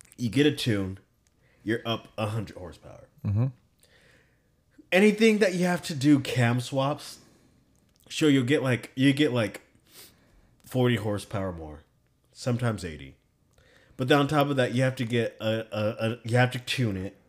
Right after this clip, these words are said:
Speaker 1: and s-, during the whole time that it's not tuned, you can't drive it.
Speaker 2: Mm-hmm.
Speaker 1: And that's what sucks. It's like you, you, you're, pr-, and then it's not easy.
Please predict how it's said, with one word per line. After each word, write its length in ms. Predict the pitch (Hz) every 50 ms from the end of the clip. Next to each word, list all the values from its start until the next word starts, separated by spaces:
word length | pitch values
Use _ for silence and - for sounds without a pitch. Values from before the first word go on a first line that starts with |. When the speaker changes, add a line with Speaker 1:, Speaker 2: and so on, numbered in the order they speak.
| _ _ -
Speaker 1:
and 160 | 120 120 113
s-, 80 | - -
during 360 | - - - 135 135 143 143
the 80 | 143 131
whole 180 | 139 147 143
time 260 | - - 143 143 139 135
that 100 | 123 113
it's 100 | 107 110
not 260 | 123 127 139 - -
tuned, 260 | - 123 110 107 101 98
you 60 | 101
can't 260 | - - 151 - -
drive 340 | 101 107 101 107 110 101 92
it. 220 | 80 82 - - _ _ _ _ -
Speaker 2:
Mm-hmm. 340 | 139 113 98 101 101 113 127 139 - - - - - -
Speaker 1:
And 160 | 156 160 151 147
that's 180 | 151 151 -
what 120 | 165 143 -
sucks. 340 | - - 165 120 - -
It's 100 | 113 113
like 220 | 113 120 110 107 120
you, 180 | 117 117 127 -
you, 440 | - 120 123 120 117 113 110 113 117 -
you're, 140 | 120 113 110
pr-, 160 | - - 147 - - - - -
and 100 | 135 147
then 180 | 165 165 143 - - -
it's 180 | - 107 - -
not 300 | 82 87 123 - - -
easy. 380 | 104 139 131 95 80 78 80